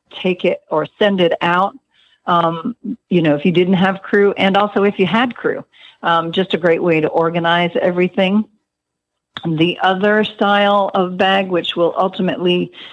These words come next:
go away, unfortunately, because these are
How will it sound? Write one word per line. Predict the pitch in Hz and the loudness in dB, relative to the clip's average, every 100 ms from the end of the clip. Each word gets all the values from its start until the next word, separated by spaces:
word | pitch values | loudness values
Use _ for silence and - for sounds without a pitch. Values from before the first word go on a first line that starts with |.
| - - - | -20 -12 -2
go | 175 180 190 | 2 2 2
away, | 226 247 214 185 180 | 0 2 2 2 2
unfortunately, | 175 165 175 175 160 170 170 | 0 0 -2 -2 -2 0 0
because | 165 - 156 170 | 0 0 0 2
these | 165 160 | 2 2
are | 165 - | 0 -2